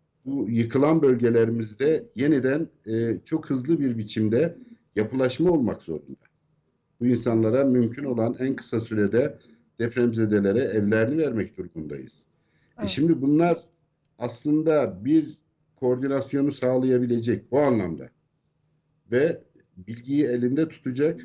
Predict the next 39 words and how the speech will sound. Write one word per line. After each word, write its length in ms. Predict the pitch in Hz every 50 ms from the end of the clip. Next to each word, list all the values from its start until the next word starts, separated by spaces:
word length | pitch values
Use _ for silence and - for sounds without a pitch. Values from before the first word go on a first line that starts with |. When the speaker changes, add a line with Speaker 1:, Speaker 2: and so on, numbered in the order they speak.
| - _ _
Speaker 1:
ve 120 | 131 123
devletin 500 | 120 135 131 135 131 135 131 - 165 165
ilgili 560 | - - 127 123 123 123 131 135 131 143 135 123
diğer, 260 | 131 135 131 123 104
e, 580 | - - - - - 90 107 110 107 104 104 - _ _ _ _ _
her 260 | _ - 180 202 175 175
kim 160 | 180 170 156
yapacaksa, 680 | 131 120 104 - 101 104 98 92 - - 92 82 - _ _ _ _ _ _ _ _ _ _ _ _ _
Toplu 260 | - 165 160 160 160
Konut 320 | 151 - 147 147 147 139 135
İdaresi 480 | 135 131 131 127 127 127 127 123 -
mi 100 | 135 135
Speaker 2:
Yani 200 | - 330 285 262
Speaker 1:
yapacak, 180 | 254 226 269 302 320
Speaker 2:
afet 180 | - 349 359
Speaker 1:
çevre 140 | 392 - 330
Speaker 2:
öncesi 460 | 294 277 240 262 262 - - - 240 226
hazırlık 420 | 226 240 247 220 247 254 262 254 -
aşamasında 560 | 247 233 - 226 220 214 - - 220 208 208
da 120 | 285 262
bilim 120 | 226 233 254
Speaker 1:
Evet, 120 | 240 226
Speaker 2:
insanlarının 520 | 214 208 - - 208 202 190 185 190 -
Speaker 1:
evet, 120 | - 330 -
Speaker 2:
sürece 360 | - - 247 214 185 180 240
Speaker 1:
evet, 140 | 254 240 208
Speaker 2:
dahil 220 | 220 220 214 208
Speaker 1:
evet. 200 | 220 202 185 170
Speaker 2:
edilmesini, 520 | 180 165 170 170 - - - 202 220 285 302 _ _ _ _ _ _ _ _ -
Speaker 1:
Dahil 340 | - 131 143 131 143 180 185
Speaker 2:
e, 40 | 185
Speaker 1:
edilmesi 720 | 160 131 143 147 139 139 _ _ _ - - 139 135 135 - _ _ _
var. 220 | 131 151 190 214 208 - -
Bir 280 | - 110 107 120 165 220
ikincisi 600 | 233 214 - - 175 170 156 147 - - - 151
de 240 | 170 196 214 214 - _ _ _ _ _ _
eğitim 360 | 117 131 139 135 - 214 214
sürecinde 560 | - - 123 107 101 95 - 92 85 78 76 76
de. 260 | 69 _ - -